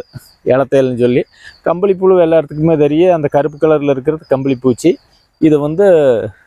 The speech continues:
இலைத்தேல், இதுவும் ஒரு கம்பளி பூச்சி இனந்தேனுங்க. ஏன்னா, இந்த, அஹ், இலத்தேல் வந்து எனக்கு பட்டிருக்குது மேல.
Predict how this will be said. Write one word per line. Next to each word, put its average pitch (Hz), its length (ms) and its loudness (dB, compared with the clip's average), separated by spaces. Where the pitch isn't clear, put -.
இலைத்தேல், 131 440 0
இதுவும் 135 260 -2
ஒரு 180 120 -2
கம்பளி 160 320 -2
பூச்சி 156 360 0
இனந்தேனுங்க. 151 460 -2
ஏன்னா, 151 200 2
இந்த, 160 320 0
அஹ், - 40 -4
இலத்தேல் 160 500 0
வந்து 170 240 -2
எனக்கு 175 280 -2
பட்டிருக்குது 185 480 -2
மேல. 151 320 -2